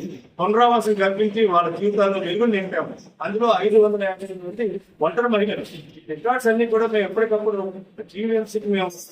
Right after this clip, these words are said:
WhatsApp ద్వారా మూడు కోట్ల రెస్క్యూ ఆపరేషన్స్ మేము చేస్తున్న కార్యక్రమాలకు ట్రాన్స్పరెంట్ గా ఇవాళ మేము జీవీఎంసీ, ఆ, సెంట్రల్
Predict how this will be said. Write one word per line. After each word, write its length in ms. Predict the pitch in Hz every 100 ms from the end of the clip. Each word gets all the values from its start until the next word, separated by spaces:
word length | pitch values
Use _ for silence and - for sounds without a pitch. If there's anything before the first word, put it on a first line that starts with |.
| - -
WhatsApp 500 | 160 214 226 226 196
ద్వారా 340 | 185 185 180 - - _ 165
మూడు 240 | 214 233
కోట్ల 300 | 214 208 185
రెస్క్యూ 380 | 160 160 - 208
ఆపరేషన్స్ 580 | 190 190 196 185 170 175 175 - - _ -
మేము 320 | 165 160 180
చేస్తున్న 240 | 208 214 202
కార్యక్రమాలకు 680 | 175 180 185 185 180 165
ట్రాన్స్పరెంట్ 680 | 120 151 151 165 - 175 165
గా 260 | 170 208 - _ 139 139
ఇవాళ 220 | 151 165 175
మేము 340 | 170 180 208 - -
జీవీఎంసీ, 680 | 127 165 175 180 185 185 165 143 139 - 135
ఆ, 160 | 139 135
సెంట్రల్ 380 | 156 156 214